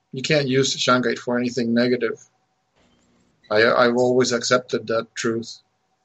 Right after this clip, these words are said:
Uh, the other thing is that I've only, I've only installed, I've only asked it one thing, to transmute all fear energy within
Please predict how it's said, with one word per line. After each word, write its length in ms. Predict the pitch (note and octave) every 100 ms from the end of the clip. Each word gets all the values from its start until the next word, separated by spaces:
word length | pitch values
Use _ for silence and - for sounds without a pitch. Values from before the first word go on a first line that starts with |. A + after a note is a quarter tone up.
| _ _ _ -
Uh, 300 | A#2 A#2+ A#2
the 120 | C3
other 120 | E3+
thing 200 | - C3+
is 140 | B2+ A#2+
that 120 | A#2+ -
I've 160 | - B2+
only, 520 | C3+ C3+ C3 B2+ C3 - _ _ _ _ -
I've 140 | B2+
only 240 | D#3 E3+
installed, 600 | D#3+ C#3+ C#3+ C#3+ D3 C#3+ - _ _ _ _ C3+
I've 120 | C3+
only 280 | E3 D3+ C#3
asked 320 | C#3+ D3 -
it 220 | D3 - _ _ _ _ -
one 280 | C3+ C#3+
thing, 440 | C#3+ C3 A#2+ D3+ D3 _ _ _ _ _ _ _ _ _ -
to 460 | C3 B2+ B2 A#2 A#2+
transmute 680 | B2+ B2+ - C#3 C#3 C#3 - _ -
all 200 | C3+ C3+
fear 340 | - C3+ B2+
energy 400 | B2+ B2+ A#2 B2
within 580 | A#2+ A#2+ A#2 A#2+ A#2+ B2